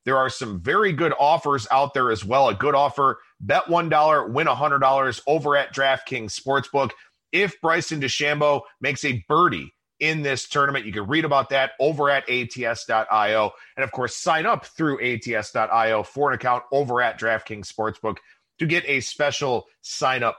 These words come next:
bonus. Uh, also a good offer that I'll be writing up later on today from William Hill Sportsbook with some good odds boosts for the U S Open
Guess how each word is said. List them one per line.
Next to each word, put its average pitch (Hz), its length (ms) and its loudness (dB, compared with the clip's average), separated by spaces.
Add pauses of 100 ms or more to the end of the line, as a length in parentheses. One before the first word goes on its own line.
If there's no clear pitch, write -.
(120)
bonus. 170 580 0 (220)
Uh, 104 80 0
also 147 380 0
a - 20 0
good 151 160 -2
offer 156 280 2
that 147 100 2
I'll 143 40 2
be 143 100 -2
writing 143 280 0
up 147 160 -2
later 139 300 0
on 135 160 0
today 135 240 -6
from 117 180 -12
William 123 300 -6
Hill 196 200 -2
Sportsbook 101 600 -6 (320)
with 135 120 -6
some 117 140 -8
good 135 240 -2
odds 127 320 2
boosts 107 460 -10 (240)
for 165 200 0
the 143 100 -2
U 131 240 -2
S 120 180 -2
Open 117 340 -2